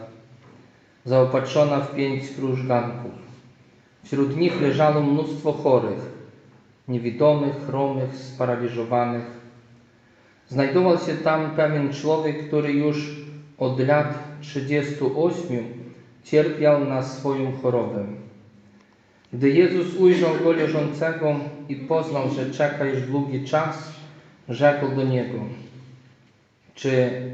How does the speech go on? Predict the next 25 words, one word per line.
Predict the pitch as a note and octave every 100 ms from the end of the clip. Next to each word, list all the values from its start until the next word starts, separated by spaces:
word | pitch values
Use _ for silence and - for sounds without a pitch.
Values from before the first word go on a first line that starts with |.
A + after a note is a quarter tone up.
| -
chcesz | - - D3+ D3+
stać | - - C#3 C#3
się | C#3 B2 A#2
zdrowy?” | B2 B2+ B2 C#3 D3+ - - - - - - _ _ _ _ _ _ _ _ _ _ -
Odpowiedział | C3 - C3+ D3 C#3+ C3+
mu | C3
chory: | B2 C3+ B2 A2 -
„Panie, | D3 C#3+ B2 A2+ G2+ - - -
nie | C3+ E3
mam | E3 E3 D#3+
człowieka, | - E3 D#3+ F#3 F3+ C3+ B2 G#2 -
aby | C3 C3
mnie | C3+ C3+ C#3 C3+
wprowadził | C3+ - C#3+ C3+ D3+ D3 D3 C#3 C3+
do | C#3 C3
sadzawki, | - C#3+ D3 C#3 C3 - A2 - - - - - - _ -
gdy | B2+ C#3
nastąpi | C#3 - D#3+ D3+ D3+
poruszenie | C#3 C#3 C3+ - C#3 C3 B2+
wody. | B2+ A#2+ - - - - - - - _ _ _ _ _ _ _ _ _ -
Gdy | B2 D3
ja | D#3 E3+
sam | - F3 E3+ D#3+
już | D#3 D#3
dochodzę, | D3+ C3+ F#3 F3+ C#3 B2